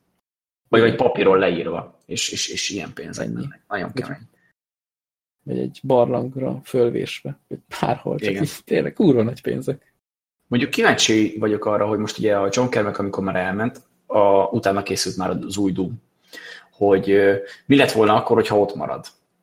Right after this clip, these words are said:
Speaker 1: Mert, ö, lehet,
Speaker 2: Hm.
Speaker 1: hogy így jártunk jobban.
Speaker 2: Igen, igen. Ez mondjuk jó kérdés, mert az új Doom az elég jól sikerült.
Speaker 1: Igen, igen. És a Doom három az annyira nem volt, de az se rossz, de annyira nem volt nagy eresztés, meg a Rage-et is sokan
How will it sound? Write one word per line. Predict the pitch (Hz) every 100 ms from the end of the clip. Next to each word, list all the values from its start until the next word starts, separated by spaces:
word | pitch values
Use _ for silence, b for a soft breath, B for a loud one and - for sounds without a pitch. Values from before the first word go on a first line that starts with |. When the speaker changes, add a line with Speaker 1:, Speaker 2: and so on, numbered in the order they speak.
| -
Speaker 1:
Mert, | 98 98 101 -
ö, | 95 95 98
lehet, | - 113 101 -
Speaker 2:
Hm. |
Speaker 1:
hogy | 101 101 -
így | 98 -
jártunk | 85 - 85
jobban. | 76 76 73 78 127 _ _ _ _ _ _ _ _ _ _ _ -
Speaker 2:
Igen, | 123 117 120 117 _
igen. | 117 117 120
Ez | -
mondjuk | 220 240
jó | 262
kérdés, | 185 123 117 -
mert | 135
az | 147
új |
Doom | 147 147
az | 156
elég | 123
jól | 123 117
sikerült. | - 120 127 127 147
Speaker 1:
Igen, | 107 92 90 -
igen. | 104
És | 92
a | 113
Doom | 123 135
három | 127 110 107
az | 113
annyira | 123 107
nem | 101 120
volt, | 131 131
de | 139
az | 131 143
se | -
rossz, | 90 110 - -
de | 104
annyira | 101 107 98
nem | 107
volt | 120
nagy | 131 131
eresztés, | 127 - 127
meg | 107
a | 110
Rage-et | 120 123 113
is | 95
sokan | - 113 104 101